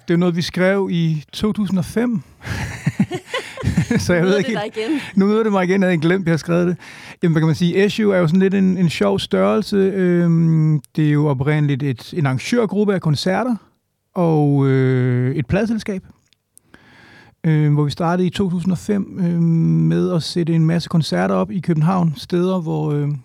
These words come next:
Speaker 1: hvor der normalt ikke blev afholdt koncerter, og med bands, som vi synes, der, øh,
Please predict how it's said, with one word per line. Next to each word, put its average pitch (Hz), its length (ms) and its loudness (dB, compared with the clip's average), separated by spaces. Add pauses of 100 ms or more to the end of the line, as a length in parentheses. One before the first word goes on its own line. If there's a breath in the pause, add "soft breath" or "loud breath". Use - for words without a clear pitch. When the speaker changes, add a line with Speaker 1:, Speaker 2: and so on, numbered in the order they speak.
(140)
Speaker 1:
hvor 143 100 -2
der 143 100 0
normalt 160 320 2
ikke 175 120 -2
blev 160 100 -2
afholdt 151 240 0
koncerter, 185 520 -2
og 170 200 -2
med 156 140 0
bands, 165 360 -2
som 165 160 -2
vi 156 60 -2
synes, 165 420 -2
der, 143 480 -4
øh, 143 60 -4